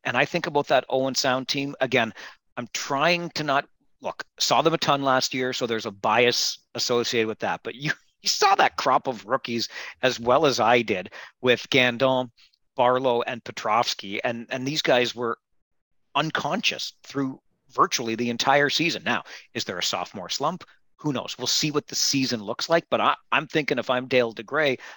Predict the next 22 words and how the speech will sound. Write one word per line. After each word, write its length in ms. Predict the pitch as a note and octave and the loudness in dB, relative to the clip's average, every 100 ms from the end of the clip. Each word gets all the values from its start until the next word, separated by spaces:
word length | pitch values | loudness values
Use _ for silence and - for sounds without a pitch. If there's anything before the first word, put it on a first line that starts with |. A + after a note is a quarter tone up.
| - | -6
another 260 | A2+ D#3 | 0 2
guy 200 | D#3 A#2+ | 4 2
that's 200 | A2 G#2+ | 2 -2
not 200 | A2+ A#2 | -6 -6
necessarily 580 | - B2+ C3 C#3 B2+ A#2 | -4 -4 -2 0 2 0
shy 540 | G#2+ - D#3+ D3+ A2+ A2 - - | -2 0 2 4 2 0 -6 -14
about 240 | A#2 B2 A#2+ | -6 -2 -2
making 380 | B2+ B2+ - G#2+ | 0 0 -2 -4
moves, 380 | D#3 C3+ A2 - - _ | 0 0 -4 -10 -18 _
if 180 | A#2 - | -8 -6
you 100 | C#3+ | -4
get 180 | G3+ D3+ | 0 2
off 220 | D3 D#3+ | 4 2
to 80 | - | -2
the 120 | G#2 | -6
right 300 | F#2 A2 D3+ | -4 -4 -2
start 380 | - - B2 D3+ | -4 -2 -2 -2
in 80 | C3 | -2
Owen 220 | C3+ C3+ | -4 -2
Sound, 440 | - B2 D3 F#3 E3+ _ - | 0 0 -2 -6 -16 _ -20
A 60 | F#2+ | -8
nice 440 | A2+ D3 D3+ - | -2 0 0 -4